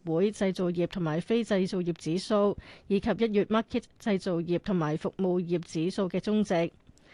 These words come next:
另外，大型企業嘅業績方面，Alphabet、Meta、亞馬遜、埃克森美孚、高通、聯合包裹、福特汽車等都將會喺今日星期公布業績。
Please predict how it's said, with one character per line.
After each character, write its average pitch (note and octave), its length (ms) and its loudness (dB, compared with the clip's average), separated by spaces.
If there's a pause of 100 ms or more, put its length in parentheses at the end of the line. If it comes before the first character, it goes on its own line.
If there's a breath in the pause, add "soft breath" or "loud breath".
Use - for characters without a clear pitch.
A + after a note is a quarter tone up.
(280 loud breath)
另 G#3 160 0
外， G#3 300 2 (180)
大 A3+ 180 4
型 F#3 240 4
企 G#3 300 2
業 G3+ 80 2
嘅 A3+ 220 2
業 G3+ 100 0
績 C#4 160 -2
方 C#4+ 220 2
面， G#3 340 4 (240)
Alphabet、 A3 560 2 (240)
Meta、 G#3+ 520 0 (420 loud breath)
亞 A#3 180 4
馬 G#3 180 4
遜、 A3+ 400 2 (320)
埃 B3+ 140 4
克 B3 120 -2
森 - 200 -2
美 F#3+ 260 4
孚、 B3+ 380 2 (240)
高 G#3+ 220 4
通、 A3+ 340 4 (400 loud breath)
聯 G3+ 220 4
合 G#3+ 140 0
包 D4 300 4
裹、 F3+ 400 4 (360 loud breath)
福 - 320 -2
特 F#3+ 100 2 (100)
汽 G3+ 200 4
車 A#3+ 180 2
等 G3 300 2
都 G#3+ 180 0
將 G#3+ 240 2
會 E3+ 60 2
喺 F3 180 0
今 G#3 160 2
日 F#3 60 2
星 G#3 200 0
期 F3 200 -2
公 G3+ 200 0
布 F3 160 2
業 D#3 120 0
績。 A3 320 2